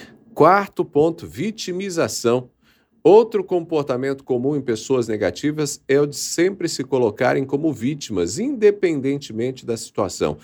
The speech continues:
Se sentem injustiçadas, tá sempre acontecendo com elas e ainda culpam, às vezes, os outros por seus problemas. Mais uma característica, reclamação constante. Seja o tempo, seja a comida, seja o trabalho, seja o trânsito,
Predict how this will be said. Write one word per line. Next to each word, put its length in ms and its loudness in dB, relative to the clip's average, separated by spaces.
Se 160 0
sentem 420 2
injustiçadas, 1400 2
tá 240 -6
sempre 360 0
acontecendo 640 0
com 220 -2
elas 720 4
e 80 4
ainda 260 2
culpam, 640 2
às 120 -2
vezes, 200 -2
os 240 -2
outros 400 2
por 260 -8
seus 380 0
problemas. 880 -4
Mais 460 2
uma 180 0
característica, 840 0
reclamação 840 2
constante. 680 -2
Seja 400 4
o 40 -2
tempo, 420 0
seja 340 2
a 40 -2
comida, 460 0
seja 320 2
o 40 -6
trabalho, 480 2
seja 400 4
o 20 -8
trânsito, 720 0